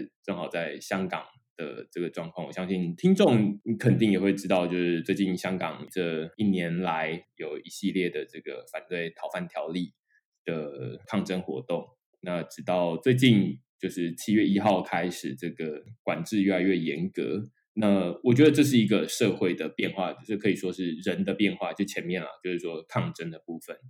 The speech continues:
那到后面变成是说制度也会有所调整。那当然这个人的抗争是起源于制度等等的。那我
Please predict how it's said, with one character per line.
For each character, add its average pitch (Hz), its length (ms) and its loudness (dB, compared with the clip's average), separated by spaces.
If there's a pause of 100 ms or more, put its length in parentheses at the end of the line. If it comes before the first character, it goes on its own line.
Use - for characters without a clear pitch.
(360)
那 92 640 -2
到 104 120 4
后 104 300 4
面 90 320 0 (400)
变 101 180 2
成 82 240 -6
是 87 220 -6
说 80 380 -6 (160)
制 117 180 0
度 101 220 2
也 73 240 -8 (100)
会 82 180 -4
有 78 200 -6
所 78 200 -10
调 73 220 -10
整。 71 180 -12
那 107 120 2
当 123 120 6
然 98 140 6
这 104 80 2
个 98 120 6
人 92 280 0
的 90 160 0
抗 95 260 -2
争 87 200 -6
是 87 360 -8
起 - 200 -12
源 78 180 -8
于 82 80 -14
制 - 180 -8
度 80 280 -8
等 101 120 2
等 117 160 6
的。 - 80 -10 (400)
那 104 280 4 (220)
我 101 480 6